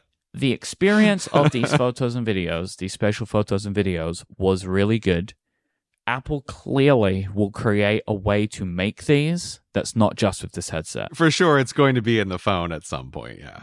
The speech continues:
Speaker 1: 'Cause I don't know, like, how far apart do the lenses need to be? Like, I could imagine this maybe coming to the iPad first, because you could just
Speaker 2: Hmm.
Speaker 1: put a lens
Speaker 2: Oh,
Speaker 1: on
Speaker 2: that's
Speaker 1: each corner
Speaker 2: interesting.
Speaker 1: of the iPad, right? Like, to,
Speaker 2: Yeah.
Speaker 1: to make them. I don't know what it needs.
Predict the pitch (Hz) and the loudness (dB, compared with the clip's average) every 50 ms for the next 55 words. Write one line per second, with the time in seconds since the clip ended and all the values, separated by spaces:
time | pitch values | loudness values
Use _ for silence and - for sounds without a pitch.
0 | - _ - 131 123 139 135 160 165 160 147 - 131 131 123 135 135 135 123 98 | -18 _ -4 2 4 4 4 4 2 0 0 0 2 4 6 6 6 6 4 4
1 | - 110 123 131 135 139 - - 139 127 127 123 110 127 120 120 107 104 113 113 | 0 -2 0 0 0 0 0 2 4 4 4 2 2 2 2 2 2 2 0 -2
2 | 98 95 90 87 85 90 101 123 131 147 147 156 - 160 151 160 156 - 170 156 | 0 0 -2 -2 -2 -2 -2 -2 -2 -2 -4 -2 -2 -2 -2 -2 -2 -4 -2 0
3 | 160 160 160 - 170 160 160 190 - - _ - 127 143 - - 190 180 165 156 | 2 2 2 0 -4 -6 -6 -4 -4 -4 _ 0 0 0 0 0 0 0 0 2
4 | 139 127 131 135 - 143 131 123 123 120 - - 127 120 110 120 113 - 120 113 | 2 2 2 2 0 -2 -2 -2 -2 -2 0 2 2 2 2 0 -2 -2 0 0
5 | 110 107 104 - 113 98 98 92 78 85 98 104 110 - 139 123 117 123 127 135 | 0 0 -2 -2 -2 -2 0 0 0 0 -2 -2 -2 -4 -2 -2 0 0 -2 -4
6 | 147 _ _ _ _ _ _ _ _ - 104 104 113 156 208 - - - _ - | -6 _ _ _ _ _ _ _ _ 2 2 4 4 2 0 -4 -8 -14 _ -20
7 | _ _ _ _ _ _ _ _ _ _ _ _ _ _ _ 127 - - 113 98 | _ _ _ _ _ _ _ _ _ _ _ _ _ _ _ 0 2 2 0 0
8 | - 117 113 127 127 147 151 143 143 139 127 123 101 104 110 113 117 123 120 117 | 0 -2 -2 0 2 4 4 4 6 4 4 4 4 0 2 2 4 4 4 4
9 | 117 104 101 98 - - - - 110 107 107 101 95 90 87 90 85 90 92 90 | 4 4 2 0 -2 -4 0 2 2 4 4 2 2 0 0 0 0 0 0 -2
10 | - - - - _ _ _ _ - 82 87 95 101 - _ _ _ _ _ _ | -6 -10 -12 -14 _ _ _ _ -4 -2 0 0 -2 -4 _ _ _ _ _ _
11 | _ _ _ _ - 71 - - 104 104 101 95 95 92 90 92 92 - - 131 | _ _ _ _ -6 -6 -6 -4 -2 -2 -2 0 -2 -2 -2 -2 -4 0 0 2
12 | 139 156 170 175 _ _ - _ _ _ _ _ _ _ _ _ _ _ - 123 | 2 2 0 -4 _ _ -20 _ _ _ _ _ _ _ _ _ _ _ 0 2
13 | 135 151 139 - 135 131 127 127 120 123 120 117 - - 104 110 104 95 87 85 | 2 2 2 4 4 6 6 6 6 4 4 2 0 2 2 4 4 4 2 0
14 | - - | -4 -8